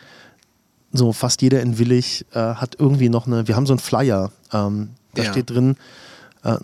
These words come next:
Speaker 1: da haben wir den, ein Bild von Onkel Peter drin und schreiben was über Onkel Peter. Das ist tatsächlich mein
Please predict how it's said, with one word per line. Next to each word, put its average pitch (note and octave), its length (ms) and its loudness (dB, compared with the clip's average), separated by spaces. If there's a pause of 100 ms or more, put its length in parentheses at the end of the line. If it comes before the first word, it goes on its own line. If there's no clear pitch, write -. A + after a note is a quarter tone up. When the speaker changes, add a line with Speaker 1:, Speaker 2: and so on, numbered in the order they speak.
(120)
Speaker 1:
da A2+ 80 0
haben C3 100 2
wir B2+ 60 2
den, A#2 300 2
ein A2 160 -4
Bild C3 180 2
von - 180 -4
Onkel B2+ 240 -2
Peter G2 540 -4
drin A#2 300 -4
und - 120 -10
schreiben A2+ 200 -4
was A#2+ 80 -4
über B2 180 -2
Onkel A#2+ 220 -4
Peter. C3+ 240 2
Das A#2 160 0
ist B2+ 120 0
tatsächlich B2+ 540 -2
mein A#2 380 0